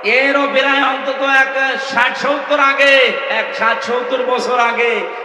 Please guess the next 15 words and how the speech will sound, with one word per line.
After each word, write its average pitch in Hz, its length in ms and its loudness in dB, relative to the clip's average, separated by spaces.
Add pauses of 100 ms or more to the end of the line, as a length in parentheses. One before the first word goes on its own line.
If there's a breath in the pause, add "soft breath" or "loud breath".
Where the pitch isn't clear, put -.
(120)
আল্লাহর 214 320 0
এক 202 160 0
মুসলিম 262 640 -6
বান্দা 240 520 2 (720)
এই 185 100 -8
ভারতবর্ষ 214 720 -2
যারা 214 320 2 (160)
শাসন 214 440 -6
করেছিল, 220 420 -4
তাদের 208 360 -4
ভেতরে 202 320 -2
একজন, 185 540 -4 (480)
তারে 220 360 4
বঙ্গবন্ধু 233 760 0
উপাধি 233 300 0